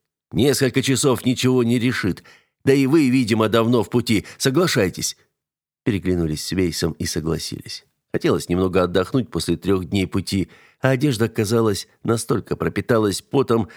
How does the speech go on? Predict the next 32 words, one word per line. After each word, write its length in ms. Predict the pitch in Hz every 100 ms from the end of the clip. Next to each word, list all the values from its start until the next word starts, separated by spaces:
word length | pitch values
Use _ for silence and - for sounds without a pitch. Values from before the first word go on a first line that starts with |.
| -
что 180 | - 135
её 320 | 117 117 120
не 120 | 110
отстирать 560 | 104 - - 107 95 -
никогда. 500 | 87 98 - 76 - _ _ _ _ _ _ _ _ _
Капитан 420 | - 123 131 107 -
Алвер 380 | 104 95 90 85
поехал 480 | - 90 85 87 82
впереди 640 | - 95 92 85 120 107
и 40 |
к 80 | -
воротам 440 | 87 87 92 87
крепости 540 | - 90 - 85 - 92
Раусберг. 720 | 87 82 71 - 76 - _ _ _ _ _ _
Ему 240 | 160 170
открыли 380 | 117 - 120 110
без 180 | 107 98
вопросов, 600 | 113 117 165 131 117 - -
нас 220 | 165 104
же 180 | 92 85
окинули 440 | - 120 107 95
такими 420 | 90 90 - 104
же 140 | 92 92
подозрительными 800 | 95 95 87 104 98 98 92 95
взглядами, 640 | 107 127 117 87 90 95 - -
как 200 | - 127
и 160 | 127 110
сам 260 | - 110 82
капитан 480 | 90 - 110 101
несколькими 580 | 90 90 - 85 90 87
минутами 500 | 87 87 80 - 85
ранее. 440 | 87 71 - -